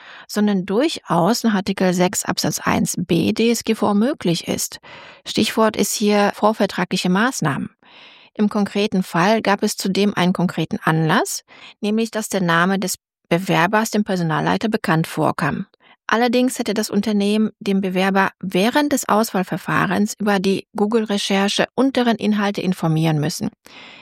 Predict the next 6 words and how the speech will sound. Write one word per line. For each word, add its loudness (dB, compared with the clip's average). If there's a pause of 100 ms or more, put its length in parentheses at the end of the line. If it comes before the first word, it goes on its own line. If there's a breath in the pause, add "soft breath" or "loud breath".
(140 loud breath)
Insbesondere 2
auch 0
über 2
die -2
gefundenen 0
Datenkategorien, 0